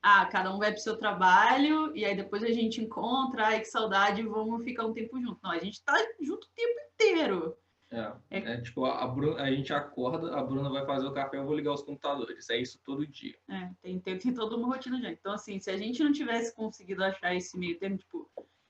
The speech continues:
Speaker 1: gente, a gente sabe que uma hora você só quer gritar com o outro, você, aí você, um já sabe que tá mexendo com o outro nervoso, já sabe que tem a chance do outro gritar. Aí
Speaker 2: É.
Speaker 1: você deixa, deixa gritando assim, "Tá nervoso, né?"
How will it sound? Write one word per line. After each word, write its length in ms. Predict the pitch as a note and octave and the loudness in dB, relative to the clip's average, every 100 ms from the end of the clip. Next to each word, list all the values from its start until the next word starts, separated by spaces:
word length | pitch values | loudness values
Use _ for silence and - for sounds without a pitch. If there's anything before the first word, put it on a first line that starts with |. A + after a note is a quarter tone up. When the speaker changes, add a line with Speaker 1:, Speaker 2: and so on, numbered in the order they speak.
| _ _ | _ _
Speaker 1:
gente, 240 | - A#3+ - | -6 -4 -2
a 40 | |
gente 280 | G3 G#3+ - | -2 -2 -4
sabe 480 | B3+ - G#3+ B3+ A3 | -6 2 6 8 6
que 100 | A3+ | 0
uma 160 | G#3+ G#3 | 4 6
hora 100 | A3+ | 6
você 140 | B3 | 2
só 120 | A#3 | -2
quer 160 | - A3 | -2 -2
gritar 600 | B3 - G#3 A#3 B3 - _ _ _ _ | -2 2 6 6 4 -6 _ _ _ _
com 100 | F#3+ | -6
o 80 | F#3 | -4
outro, 240 | F#3 - | -4 -6
você, 80 | D#3+ E3 | -6 -2
aí 220 | E3 F3+ E3+ | 0 0 -2
você, 180 | - D#3 - - _ | -8 -10 -12 -16 _
um 300 | - D4 G4+ | 2 4 6
já 220 | E4 C#4+ D4 | 6 6 6
sabe 380 | D4 B3+ - | 8 8 8
que 100 | C4 | 4
tá 120 | C4 B3+ | 4 4
mexendo 360 | A#3 A#3+ A#3 | 4 0 -2
com 80 | A#3 | -2
o 40 | A3+ | -2
outro 220 | A3+ A3+ | -2 -2
nervoso, 640 | A#3 A3+ F3 F3 E3 F#3 | -2 -2 -2 -2 -4 -2
já 140 | G#3+ | 0
sabe 380 | G#3+ - C#4 - | 0 0 0 0
que 60 | - | -4
tem 140 | C4 | -4
a 100 | A#3 | -2
chance 320 | - G#3+ F#3+ | -2 -4 -6
do 80 | - | -4
outro 220 | G3 G3 | -2 -2
gritar. 480 | - F#3+ - - C3 - _ _ _ _ _ _ _ _ _ - | -6 -10 -2 -2 -2 -6 _ _ _ _ _ _ _ _ _ -4
Aí 140 | G3+ | -2
Speaker 2:
É. 20 | |
Speaker 1:
você 160 | D#4 F#4 | 0 2
deixa, 400 | C4+ G4 A#4 G#4+ | 4 6 6 4
deixa 300 | F4+ G4+ G4 | 4 2 2
gritando 300 | F4+ F#4 E4+ | 2 2 0
assim, 280 | E4+ C#4+ - _ | 0 0 -2 _
"Tá 120 | - F#4 | -8 -2
nervoso, 500 | A#3+ F3 F3+ G#4 A4 | -2 0 -2 -2 -4
né?" 180 | C#5 | -8